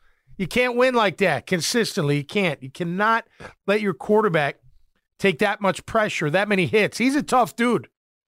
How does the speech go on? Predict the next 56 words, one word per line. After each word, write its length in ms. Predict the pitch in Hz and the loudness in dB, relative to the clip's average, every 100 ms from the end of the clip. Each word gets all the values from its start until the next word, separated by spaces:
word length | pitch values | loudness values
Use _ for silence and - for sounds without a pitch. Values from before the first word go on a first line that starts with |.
| _ | _
There's 160 | 233 190 | -2 2
word 300 | 269 269 185 | 4 4 2
now 160 | 247 | 0
that 100 | 202 | 2
he 100 | 185 | 2
may 120 | 247 | 2
have 100 | 214 | 2
a 60 | 165 | 0
torn 500 | - 233 220 190 151 _ _ _ _ _ | 0 2 2 2 -2 _ _ _ _ _
M 180 | 190 240 | -4 -2
C 240 | - 302 277 | 0 2 2
L 160 | 285 | 4
or 140 | 202 185 | 4 2
A 160 | 233 | 2
C 240 | - 247 262 | 0 2 2
L, 100 | 277 | 4
like, 380 | 165 131 - _ _ _ _ | 0 -4 -14 _ _ _ _
and 100 | 180 | -2
he 60 | 226 | 0
was 100 | 208 | 0
like, 140 | 180 | 0
"I'm 140 | 185 240 | 0 2
not 200 | 233 233 | 0 0
coming 180 | 196 170 | 0 0
out 120 | 156 | -2
of 40 | |
the 60 | 139 | -2
game, 260 | 180 160 | -2 -2
so 300 | 110 151 135 - | -2 -4 -6 -10
forget 320 | _ 139 165 147 | _ -2 -2 -2
it." 120 | - _ _ _ _ _ _ _ _ _ _ | -6 _ _ _ _ _ _ _ _ _ _
Uh, 200 | 143 139 | -4 -2
he 140 | 131 233 | 0 0
is 160 | 220 | 0
a 60 | 165 | -4
tough 320 | - 202 185 | -4 -2 0
individual. 520 | 185 170 170 180 185 | 0 0 0 0 0
And 160 | 202 196 | 0 2
look, 180 | 214 - | 2 2
they 120 | 196 | 2
were 120 | 233 | 2
close. 540 | - 208 226 262 - - _ _ _ _ _ - | 0 2 2 0 -8 -12 _ _ _ _ _ -4
Um, 560 | 175 190 185 185 175 - _ _ _ | 0 2 2 0 -6 -14 _ _ _
but 260 | 160 202 - - | -2 -2 -4 -6
hats 280 | 185 196 - | -4 -2 2
off 300 | 220 240 - | 2 0 -2
to 160 | 240 | -2
the, 240 | 220 214 220 | 0 2 2
uh, 160 | 226 | 2
L 180 | 226 240 | 2 2
A 100 | 247 | 4
Rams. 360 | 214 262 220 139 | 4 2 2 0
They 100 | 190 | 0
got 200 | 214 226 | 2 0
it 100 | - | 0
done. 320 | 226 285 143 | 2 0 -2